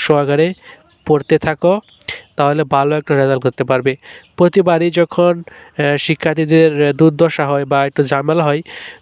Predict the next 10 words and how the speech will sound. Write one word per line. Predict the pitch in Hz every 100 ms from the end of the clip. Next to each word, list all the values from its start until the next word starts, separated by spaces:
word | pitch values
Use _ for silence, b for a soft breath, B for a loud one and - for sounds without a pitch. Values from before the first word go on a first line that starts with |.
| -
তখনই | 160 185 180 175
কিন্তু | 175 170
ছাত্রছাত্রীদেরকে | 160 160 165 156 151 - 151 151 - 156 151
সুযোগ | 175 165 143
দেওয়া | 147 135
হয়। | 123 131 B B B -
আমি | 139 156
তোমাদেরকে | 175 165 165 170 175 160
বলবো, | 151 151
তোমরা | - 147